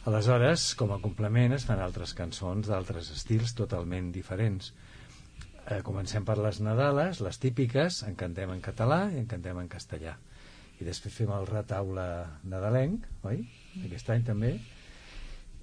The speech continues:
I després, doncs, eh, els cantem cançons que els motiven, que els donen alegria, que allà, doncs,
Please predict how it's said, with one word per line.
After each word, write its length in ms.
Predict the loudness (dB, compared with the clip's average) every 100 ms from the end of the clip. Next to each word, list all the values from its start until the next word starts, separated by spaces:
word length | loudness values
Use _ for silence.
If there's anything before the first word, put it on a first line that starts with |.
| -14 -6 4
I 340 | 8 8 8
després, 600 | 6 4 6 6 6 4
doncs, 340 | 4 4 4 4
eh, 80 | 6 6 4 2
els 160 | 0
cantem 340 | 0 4 4 6
cançons 580 | 4 6 6 6 2
que 120 | 0 -2
els 140 | -2
motiven, 640 | -2 2 4 6 6 4 -2
que 100 | -2
els 220 | -2 0 2
donen 320 | 4 4 2
alegria, 560 | 0 2 4 8 6 4 -4 -16 -20 -10
que 160 | -4 0
allà, 180 | 2 2
doncs, 400 | 0 -2 -6